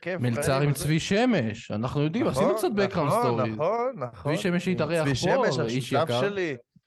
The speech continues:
Speaker 1: שצבי שמש זה שותף לחיים, זה לא רק, אה, זה, זה הרבה מעבר.
Speaker 2: הכרתם שמה בעצם.
Speaker 1: הכרנו שם, נכון.
Speaker 2: כן.
Speaker 1: הכרנו שם. ו-, ובעצם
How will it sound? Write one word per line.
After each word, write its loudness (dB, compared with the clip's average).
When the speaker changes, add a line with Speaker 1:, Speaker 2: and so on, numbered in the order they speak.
Speaker 1:
שצבי -10
שמש 0
זה -2
שותף -4
לחיים, 0
זה -4
לא -2
רק, -2
אה, 0
זה, -4
זה -6
הרבה -4
מעבר. 0
Speaker 2:
הכרתם 2
שמה 0
בעצם. -8
Speaker 1:
הכרנו -2
שם, -4
נכון. -6
Speaker 2:
כן. -14
Speaker 1:
הכרנו -6
שם. -8
ו-, -4
ובעצם -2